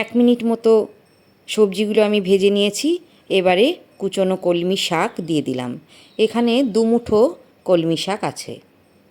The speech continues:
ঢাকনা বন্ধ করে দিয়ে এবারে আঁচ কমিয়ে রান্না করতে হবে পাঁচ থেকে ছ মিনিট, যাতে সবজি এবং শাক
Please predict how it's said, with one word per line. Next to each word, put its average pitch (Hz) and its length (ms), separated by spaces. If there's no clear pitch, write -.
ঢাকনা 170 360
বন্ধ 170 280
করে 196 220
দিয়ে 220 140
এবারে 175 220
আঁচ 156 120
কমিয়ে 175 360
রান্না 143 320
করতে - 300
হবে 170 180
পাঁচ 147 160
থেকে 190 220
ছ - 20
মিনিট, 113 280
যাতে 165 200
সবজি 156 380
এবং 147 200
শাক 143 240